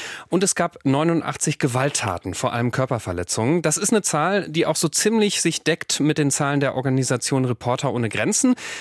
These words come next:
die selbst entsprechende Fälle sammelt und verifiziert. Und eine Zahl ist es,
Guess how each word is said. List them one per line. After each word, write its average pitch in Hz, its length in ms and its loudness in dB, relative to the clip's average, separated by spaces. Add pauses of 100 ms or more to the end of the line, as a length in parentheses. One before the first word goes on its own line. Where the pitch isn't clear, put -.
(160)
die 127 80 0
selbst 113 340 0
entsprechende 170 560 2
Fälle 165 240 2
sammelt 156 320 0
und 147 140 0
verifiziert. 165 720 0
Und 165 180 2
eine 147 180 0
Zahl 156 320 -2
ist 175 220 -2
es, 202 180 2